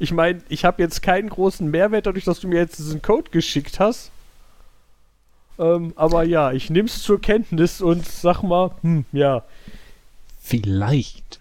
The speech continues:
Speaker 2: vielleicht hat der gesehen, dass du damals, ähm, also hat er nicht den Artikel gegoogelt, hat festgestellt, du warst damals bei Calibre irgendwie so der Top-Entwickler und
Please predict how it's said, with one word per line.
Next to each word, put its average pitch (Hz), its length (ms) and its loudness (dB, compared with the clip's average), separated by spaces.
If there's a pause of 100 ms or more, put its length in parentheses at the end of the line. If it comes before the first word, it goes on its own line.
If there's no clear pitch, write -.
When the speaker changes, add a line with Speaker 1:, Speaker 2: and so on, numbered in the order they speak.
(280)
Speaker 2:
vielleicht 110 400 -2
hat - 160 -2
der 113 120 4
gesehen, 107 580 -2
dass 95 200 -4
du 110 160 -8
damals, 101 720 0
ähm, 101 420 0 (120)
also 101 140 2
hat 117 140 2
er 110 100 2
nicht 110 200 -4
den 107 140 2
Artikel 101 380 0
gegoogelt, 135 440 0
hat 120 120 -4
festgestellt, 113 680 0
du 117 200 -4
warst 107 280 0
damals 113 420 0
bei 104 200 0
Calibre 123 640 0
irgendwie 139 420 0
so 135 180 0
der 127 200 2
Top-Entwickler 131 760 0
und 117 380 0